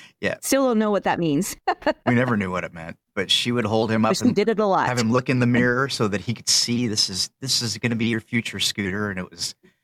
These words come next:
Speaker 1: it was super sweet. We had, uh, Connor, who had lots of little, what we call Connor-isms, and we had a faulty water heater at our first house, and so we had to get that replaced. And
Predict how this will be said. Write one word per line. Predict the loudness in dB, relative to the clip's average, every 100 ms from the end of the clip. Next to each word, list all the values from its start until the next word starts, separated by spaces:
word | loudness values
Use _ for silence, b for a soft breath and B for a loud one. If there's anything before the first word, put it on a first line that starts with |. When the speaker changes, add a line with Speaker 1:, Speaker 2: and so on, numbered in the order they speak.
| b _
Speaker 1:
it | -6
was | -2
super | 0 -2 -4
sweet. | -8 -6 -6 -4
We | -2
had, | 0 0 0
uh, | -2 -4 -6 _ _ -16 -4
Connor, | 0 2 2 0
who | 0
had | 0 -2 0
lots | 0 0 -2
of | -4 -6 -8
little, | -2 2 2 0
what | -2 -6
we |
call | -2 -4
Connor-isms, | 0 -2 0 -2 -2 -2 0 0 0 -6 _ _ _ _ _
and | -4 -2 -2 -4 -6 -8
we | -4 -2 0
had | 0
a | 0 -2 -4 -8 _ _ _ -8
faulty | -2 0 0 -4
water | 0 2 2
heater | -2 -6 -10 -10 -10 -6
at | -2
our | -2
first | -4 -6 -4
house, | -2 -2 0 -2 -2 -4 -12
and | -6
so | -2 0 -2 -2 -6 _ _ _ _ -2
we |
had | -2
to | 0
get | -4
that | -4 -4
replaced. | -4 0 0 0 0 -4 -6
And | -14 -16